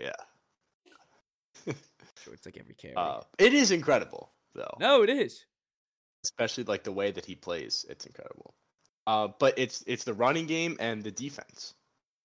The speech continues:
Speaker 1: And again, I know the Texans' offense is sorry, but that was a game where, like, like I said, immediately the defense came in and said, "You guys are not, you don't even deserve to be on the field with us. We're better
Speaker 2: John
Speaker 1: than you.
Speaker 2: Ridgeway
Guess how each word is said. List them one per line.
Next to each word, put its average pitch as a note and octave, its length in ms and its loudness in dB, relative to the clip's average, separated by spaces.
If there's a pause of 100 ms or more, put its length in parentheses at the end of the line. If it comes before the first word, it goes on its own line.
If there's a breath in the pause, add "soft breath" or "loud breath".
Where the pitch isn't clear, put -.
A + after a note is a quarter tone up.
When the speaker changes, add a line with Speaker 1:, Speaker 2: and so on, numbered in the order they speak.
(320)
Speaker 1:
And A#2+ 80 -4
again, C3+ 560 0
I G2 100 -4
know G2 180 -2
the B2 120 -2
Texans' A2 400 -6
offense G2+ 380 -4
is F#2 100 -12
sorry, F2 420 -6 (640)
but E2+ 300 -4 (680)
that G2 140 2
was F#2+ 140 -8
a G2 40 -14
game F#2 360 -8
where, D#2+ 140 -8
like, D#2 400 -12
like E2+ 140 -10
I E2 80 -6
said, D#2 200 -4
immediately F2 720 -8 (840)
the G2+ 60 -10
defense E2+ 680 -10 (580)
came D2+ 160 -12
in C2+ 60 -12
and A#1 80 -16
said, A#1+ 260 -8 (120)
"You E2+ 140 -14
guys C#2+ 320 -6
are D2 60 -12
not, D#2+ 320 -6 (100)
you F2+ 140 -14
don't F#2+ 180 -8
even G2+ 160 -8
deserve F2 300 -6
to E2 60 -16
be D2+ 100 -10
on D2+ 80 -8
the C#2+ 80 -14
field - 220 -12
with - 120 -20
us. - 320 -14 (200)
We're - 80 -16
better - 120 -4
Speaker 2:
John E3 120 0
Speaker 1:
than - 80 -4
you. - 60 -2
Speaker 2:
Ridgeway F2+ 560 -4